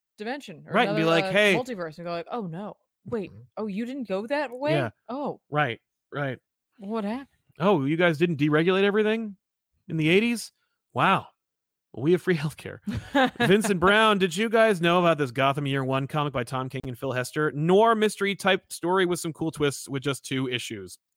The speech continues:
Speaker 1: Did you know about that, Sal?
Speaker 2: Did I know about it? Fuck yeah, I did. It's Tom
Speaker 1: <laughs>
Speaker 2: King. Also, I read the damn thing. It's from Tom King and Phil Hester.
Speaker 1: <laughs> I think you also recommended it
Speaker 2: Yeah, I
Speaker 1: last week.
Speaker 2: recommend it every week. Uh, it is,
Speaker 1: <laughs>
Speaker 2: uh, Gotham City Year One. I read issue one, uh, back when it came out, and then I read issue two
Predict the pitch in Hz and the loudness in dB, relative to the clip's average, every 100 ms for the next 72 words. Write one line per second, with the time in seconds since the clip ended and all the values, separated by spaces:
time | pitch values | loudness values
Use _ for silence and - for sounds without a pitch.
0 | - 208 180 220 208 185 196 220 233 226 | -14 -12 -8 -6 -4 -6 -6 -6 -6 -10
1 | - 233 240 190 214 202 226 233 233 240 | -10 -14 0 4 6 6 6 6 4 2
2 | - 240 - 233 208 127 139 165 - - | 0 -2 2 2 2 2 0 0 -4 -2
3 | 196 202 - 214 170 175 185 208 185 170 | 0 0 2 2 2 0 0 2 2 4
4 | 220 170 147 127 - 131 104 104 - - | 2 2 0 -2 -4 -8 -8 -12 -12 -4
5 | 185 190 190 180 151 175 170 185 151 147 | -2 -2 -2 -4 -2 -2 0 -2 -2 -2
6 | 330 381 381 285 - 277 226 190 190 175 | -2 -4 -2 -2 -2 -6 -10 -10 -12 -12
7 | 170 180 202 208 208 247 233 214 208 202 | -12 -4 0 4 4 4 4 4 6 6
8 | 202 196 220 - - 151 160 160 160 170 | 4 4 2 0 -2 4 4 4 4 4
9 | 156 147 156 151 151 143 135 170 151 208 | 2 2 4 4 2 -4 -4 -4 0 0
10 | 214 196 220 202 202 190 220 185 127 156 | -2 -4 -4 2 2 4 4 2 2 0
11 | 208 202 180 165 165 151 156 170 185 147 | 2 0 0 -2 -4 -2 -2 -2 -4 -4
12 | 143 143 139 151 175 170 - 196 202 202 | -2 -2 -2 -2 -2 -4 -4 -2 0 0
13 | 202 _ _ _ - 147 185 185 190 - | 0 _ _ _ -6 -2 2 2 0 -2
14 | 170 - 240 233 | -8 -4 -4 -4